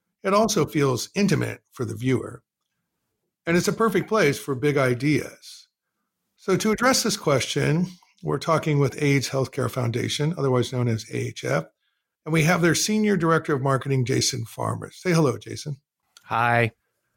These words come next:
Speaker 2: How you doing, Rick?
Speaker 1: <laughs> I'm great. I'm great.
Speaker 2: <laughs>
Speaker 1: I'm super glad to have you here, mate. And, you know, it's, it's, uh, look, I, I need to come out at full disclosure. You know,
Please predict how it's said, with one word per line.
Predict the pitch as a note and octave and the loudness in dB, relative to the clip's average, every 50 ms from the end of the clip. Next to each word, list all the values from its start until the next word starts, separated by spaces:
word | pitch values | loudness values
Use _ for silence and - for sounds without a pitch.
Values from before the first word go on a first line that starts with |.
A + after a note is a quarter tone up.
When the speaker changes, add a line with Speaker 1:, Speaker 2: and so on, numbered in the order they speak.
| _ _ _ _ | _ _ _ _
Speaker 2:
How | - - - - G3+ G#3 | -12 -8 -2 2 2 4
you | C#3 | 4
doing, | C3 B2 A#2+ | 4 2 4
Rick? | A2+ A#2+ A#2+ A#2 - - | 4 6 4 4 2 -2
Speaker 1:
<laughs> | _ | _
I'm | - - F#3 E3+ | 0 2 2 2
great. | C#3 E3 E3 D#3+ C#3+ B2 - - | 2 2 2 4 2 2 0 -2
I'm | C#3 C#3 C3 B2 | -6 -6 -4 0
great. | C#3 C3+ B2+ A#2 G#2+ G#2+ - _ - D#3 - - F3 | 2 2 4 4 2 0 -6 _ -6 -6 -4 0 0
Speaker 2:
<laughs> | D#3 - - - D3 D3 - | 0 0 0 -2 -2 0 2
Speaker 1:
I'm | D3+ D3+ D3+ D#3 | 2 2 4 2
super | C#3+ - F#3+ F#3 F#3+ | 2 0 0 0 0
glad | D#3 D#3+ E3 D#3+ D#3 | 0 2 4 4 4
to | D#3 D#3+ | 4 4
have | D#3 D#3 D3+ D3 C#3+ | 4 2 0 0 -2
you | C#3+ | -4
here, | C#3 C#3+ C#3 | -4 -4 -2
mate. | C3+ C#3 C#3 C3+ C3 C3 - | 0 2 2 2 0 0 -4
And, | C#3 C#3 C3+ C3 B2+ B2 B2 A#2+ - _ _ _ _ _ _ _ _ _ _ _ | -4 -2 -2 0 0 0 -2 -2 -6 _ _ _ _ _ _ _ _ _ _ _
you | C#3+ D3 | -2 0
know, | C#3+ C3+ C3 C3 | 2 2 2 2
it's, | B2+ B2 - - - - | 2 0 -2 -8 -8 -4
it's, | C3 B2+ B2 - - C#3 | -4 -4 -4 -4 -6 -4
uh, | B2+ B2+ A#2+ A#2 B2 _ _ _ | -2 -2 -2 -4 -6 _ _ _
look, | D3+ D3+ B2+ - C#3+ | -4 -2 -2 0 0
I, | C3 B2+ B2+ | -2 0 0
I | C3 C3+ | 0 0
need | C3 C#3 C#3 C3 | 2 2 2 0
to | C3+ B2+ | 0 -2
come | - C#3+ C3+ C3+ | -2 -2 0 2
out | C3 B2 B2 A#2+ | 2 2 2 2
at | - B2 B2 A#2 | 0 -2 -4 -4
full | - - D3 C#3+ | -2 0 2 2
disclosure. | C3 B2 - - D3+ C#3 C3+ B2+ B2 C3+ C3+ C3 | 2 0 -2 0 2 4 4 4 4 2 0 0
You | B2+ A#2+ B2+ | 0 -2 -2
know, | B2 B2 B2 B2 - | 0 2 2 0 0